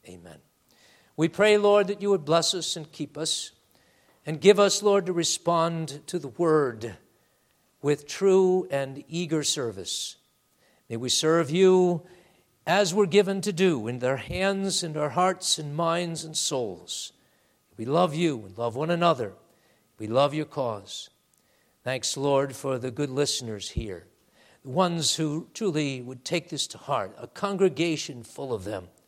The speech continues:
Thanks, Lord, that you would give us to want to serve you better and to be more inflamed with truth and zeal, because Jesus is our master teacher, not only, he is the master of the universe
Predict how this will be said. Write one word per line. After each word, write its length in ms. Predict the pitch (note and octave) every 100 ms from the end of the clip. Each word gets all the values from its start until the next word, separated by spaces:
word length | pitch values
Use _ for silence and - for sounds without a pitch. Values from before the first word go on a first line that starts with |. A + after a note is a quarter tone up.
| _ _ _ _ _ _
Thanks, 320 | D#3 D#3 - E3+
Lord, 380 | F#3+ E3 D#3+
that 200 | C#3+ C3+ - - _ _
you 120 | C3 C3+
would 180 | C#3 B2 _ -
give 160 | F#3
us 240 | E3 E3+ -
to 200 | - C#3+
want 400 | B2 D3 G3 F#3+
to 80 | D3+
serve 400 | - E3 D#3 B2
you 160 | B2
better 420 | A2 D3 E3 D3 A#2 - - - - _ _ _
and 80 | A2
to 80 | A#2+
be 140 | D#3+
more 380 | D#3 F#3+ F#3 E3
inflamed 720 | D3 - - G3 G3 F#3 E3
with 200 | D3+ D3+
truth 380 | - F#3 F3 F3
and 160 | D3
zeal, 720 | A#2+ - F#3+ G3 F3+ F3 D3+ - - _ _ _
because 300 | - C#3+ D#3+
Jesus 580 | A#2 G3 G3+ C3+ C3 -
is 220 | D3 C3+
our 160 | C#3 B2+
master 460 | D3 D#3+ D3+ - B2+
teacher, 440 | - F#3+ - C#3
not 220 | B2 B2+
only, 440 | B2 A#2+ A#2+ A#2 A2 _ _ _ _ _ -
he 140 | C3+
is 140 | C#3+
the 80 | C#3+
master 460 | B2+ C#3+ C#3 - C#3
of 120 | G#2+
the 80 | A#2
universe 720 | C3+ B2+ A2+ A#2 A2 - -